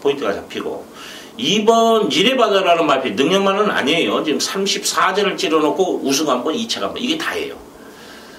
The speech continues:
근데 말은 지금 변화 보였고, 실제는 변화 보였고, 말도 괜찮아요. 그래서 가능성 열어놓고, 칠 번 마이트콜이라는 마필도 말을 열심히 잘 만들어놨어요. 솔직히 저는 이제 이, 이 번 니레바다라는 마필 압축을 해야 된다라면, 어차피 일곱 마리 나왔는데, 뭐,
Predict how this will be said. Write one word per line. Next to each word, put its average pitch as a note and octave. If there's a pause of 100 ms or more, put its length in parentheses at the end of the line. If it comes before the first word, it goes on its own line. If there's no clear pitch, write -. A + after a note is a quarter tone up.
(160)
근데 C#3
말은 G#3+
지금 D#3+
변화 D#3+
보였고, C3+
실제는 F3+
변화 B2
보였고, A2
말도 A#2
괜찮아요. G#2+
그래서 -
가능성 F#2
열어놓고, E2 (240)
칠 F3+
번 F3
마이트콜이라는 C#3
마필도 G#2
말을 G2+ (400)
열심히 A#2+
잘 A2+
만들어놨어요. G#2 (400)
솔직히 G3+
저는 G3
이제 A3+ (360)
이, - (220)
이 F3
번 C4+
니레바다라는 G3
마필 -
압축을 B3+
해야 A3+
된다라면, B2
어차피 -
일곱 D#3
마리 -
나왔는데, A#2+
뭐, -